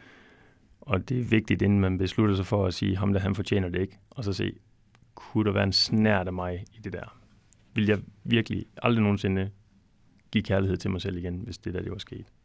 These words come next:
Og, og hvad vil det gavne?" Så når det er sådan, vi laver beslutninger,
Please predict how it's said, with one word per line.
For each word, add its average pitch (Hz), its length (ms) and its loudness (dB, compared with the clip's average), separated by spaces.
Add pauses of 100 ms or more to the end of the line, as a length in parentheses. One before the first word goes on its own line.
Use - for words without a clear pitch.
(280)
Og, - 200 -8
og 98 60 -8
hvad 104 140 4
vil 95 160 -2
det 92 80 -4
gavne?" 98 320 -6 (680)
Så 104 380 2 (880)
når 107 120 6
det 107 100 8
er 120 40 6
sådan, 131 200 4
vi 107 60 4
laver 101 180 4
beslutninger, - 840 -2